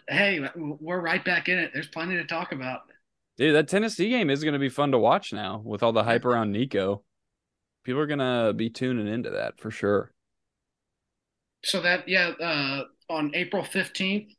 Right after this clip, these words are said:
Speaker 1: we have, uh, those spring games this next, next week. So there's a lot of, um, we're gonna get to see what, uh, Arch Manning and Quinn Ewers at Texas. I'm, uh, interested to see how that's gonna play out. That's a big Q B battle going on.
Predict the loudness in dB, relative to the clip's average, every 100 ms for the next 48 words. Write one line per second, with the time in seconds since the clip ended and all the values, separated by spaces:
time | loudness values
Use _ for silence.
0 | _ -4 0 0 -2 -6 -6 -6 -8 -6
1 | -4 -2 -2 -4 -10 -6 -6 -6 -8 -10
2 | -20 _ _ _ _ _ _ _ _ _
3 | _ _ _ _ -6 -4 -2 -2 -2 0
4 | -2 -4 -4 -2 0 2 2 2 0 0
5 | 0 0 -2 -6 -12 _ _ _ _ _
6 | -20 -20 _ 0 4 4 2 0 2 4
7 | 2 2 0 0 -2 _ _ _ _ _
8 | -6 -4 -2 -4 0 2 2 2 2 4
9 | 2 0 0 0 2 2 4 4 4 0
10 | -4 -12 _ _ _ -6 -6 0 0 0
11 | 4 4 2 -4 -8 _ -10 -8 -6 -6
12 | -4 -4 -4 -4 0 2 2 0 0 2
13 | 2 2 0 2 0 0 0 2 2 0
14 | 0 0 2 0 0 -2 0 0 -2 -2
15 | -4 -4 -2 -2 -4 -10